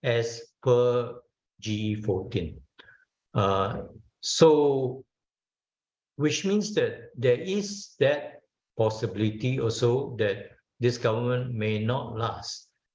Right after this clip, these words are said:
And that's why all the political maneuvering, um, by their partners to,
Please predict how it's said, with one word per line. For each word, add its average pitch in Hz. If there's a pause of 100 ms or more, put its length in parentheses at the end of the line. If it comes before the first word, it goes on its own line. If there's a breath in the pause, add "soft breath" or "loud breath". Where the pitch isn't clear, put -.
(140)
And 104
that's 135
why 156
all 147
the 101
political 120
maneuvering, 120 (720)
um, 98
by 95
their 98
partners 123 (500)
to, 110